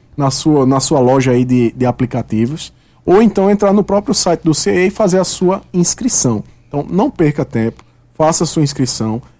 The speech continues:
e participe aí, tenha a oportunidade de ter a sua independência financeira, de ter a sua primeira oportunidade de trabalho, de emprego, que é justamente através de um estágio, de uma oportunidade de aprendizagem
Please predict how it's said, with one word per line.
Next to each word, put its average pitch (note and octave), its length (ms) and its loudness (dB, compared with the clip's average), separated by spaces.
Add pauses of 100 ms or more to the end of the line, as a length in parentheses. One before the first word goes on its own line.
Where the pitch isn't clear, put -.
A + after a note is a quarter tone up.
(120)
e C#3 60 0
participe D3 760 0
aí, A2 220 0
tenha D3 220 -2
a D#3+ 60 2
oportunidade D3 680 -2
de D3+ 60 -2
ter D3+ 160 -4
a D3+ 60 -2
sua - 180 -4
independência E3+ 680 -2
financeira, A#2+ 640 -2 (320)
de C3 80 -6
ter D3+ 140 -2
a C#3+ 60 0
sua D#3 200 -2
primeira D#3 400 -2
oportunidade D3 720 -2
de C#3+ 80 -6
trabalho, B2+ 600 -2 (300)
de C3+ 80 2
emprego, B2+ 480 0
que - 120 -6
é C#3 100 0
justamente C#3 420 -2
através C3 380 -2
de C3 60 0
um B2+ 40 2
estágio, A#2+ 600 -4
de B2 100 -10
uma C3 100 -2
oportunidade A#2+ 680 -4 (380)
de B2 100 0
aprendizagem B2 800 0